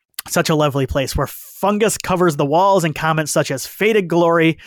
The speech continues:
and "has seen better times" completely fall short to describe this establishment.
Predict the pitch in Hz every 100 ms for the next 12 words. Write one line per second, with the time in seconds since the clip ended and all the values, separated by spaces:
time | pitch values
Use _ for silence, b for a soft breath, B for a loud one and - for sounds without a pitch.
0 | B B B 147 139 - - 160 185 190
1 | 170 165 156 147 143 139 - 139 - 220
2 | 226 185 170 165 - 156 - 147 135 -
3 | 151 147 147 147 151 - 131 127 123 -
4 | 123